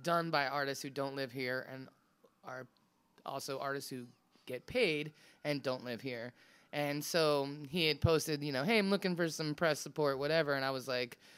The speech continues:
"Cool, are you gonna hire some local artists this year?" And he was like, "Yeah, we have an equal balance every year." And I was like, "Well, in two thousand sixteen, there was four local artists and, like, fourteen non-local artists, so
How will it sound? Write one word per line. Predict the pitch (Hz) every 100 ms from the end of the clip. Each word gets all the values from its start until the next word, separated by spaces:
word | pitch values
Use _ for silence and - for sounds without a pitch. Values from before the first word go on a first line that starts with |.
| - _
"Cool, | - 302 175
are | 151
you | 165 165
gonna | 160 156
hire | 160 147 147
some | - 147
local | 143 139 165
artists | 226 214 -
this | 147 143
year?" | 135 110
And | 117
he | 147
was | 135 120
like, | 135 127 127 214
"Yeah, | 247 175
we | 151 147 143 139
have | 131 160 147
an |
equal | 143 147 135
balance | 143 143 139 143
every | 135 147
year." | 196 185
And | 151
I |
was | 139 139
like, | 135
"Well, | 139 139 131 131 151 - _ _ _ _ _ _ _ _ _ _
in | 165 151
two | 190
thousand | 160 147
sixteen, | 170 147 208 196
there |
was | 151 -
four | 180 160
local | 147 139 147
artists | 139 135 135
and, |
like, | 127 120
fourteen | - 143 - 208 180 160
non-local | 165 220 196 160 143
artists, | 135 131 135 135 -
so | 143 131 123